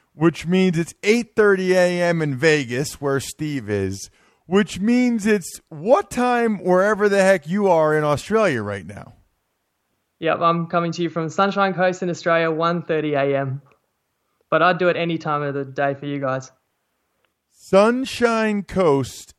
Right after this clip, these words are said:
Speaker 1: in Australia. So, A, where is that? By the way, one thirty A M, that's unbelievable. But where is the Sunshine Coast?
Speaker 2: Just an hour north of Brisbane, uh, one of the main cities, so up in Queensland.
Speaker 1: Okay.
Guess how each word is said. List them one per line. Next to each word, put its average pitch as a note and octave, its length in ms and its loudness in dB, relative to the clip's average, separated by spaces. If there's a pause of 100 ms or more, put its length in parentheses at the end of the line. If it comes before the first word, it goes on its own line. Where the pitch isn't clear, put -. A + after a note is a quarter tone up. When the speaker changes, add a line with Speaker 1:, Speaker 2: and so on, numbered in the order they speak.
Speaker 1:
in D#3+ 140 -2
Australia. D3 880 0
So, F3 320 2 (340)
A, B3+ 360 4
where G#3+ 360 2
is G#3+ 260 2
that? A#2 280 -4
By A3 140 6
the A3+ 80 4
way, F#3 100 4
one G#3 300 2
thirty F#3 320 2
A E3 240 2
M, C#3+ 100 0
that's C3+ 220 2
unbelievable. C3 560 -2
But C3+ 220 -2
where A3 220 6
is A#3+ 160 0
the E3 100 -6
Sunshine B2 580 -2
Coast? - 500 -8 (1160)
Speaker 2:
Just A3 160 -6
an A3 240 2
hour G#3+ 640 2
north G#3 360 -6
of F#3 300 -6
Brisbane, A3 460 -2 (240)
uh, D#3+ 200 -4
one D#3+ 140 -2
of E3 60 -2
the E3 80 -2
main E3+ 200 0
cities, A3 360 -4
so F3 120 0
up D3 220 2
in C#3+ 160 -6
Queensland. C#3 560 -2 (1800)
Speaker 1:
Okay. D3 460 0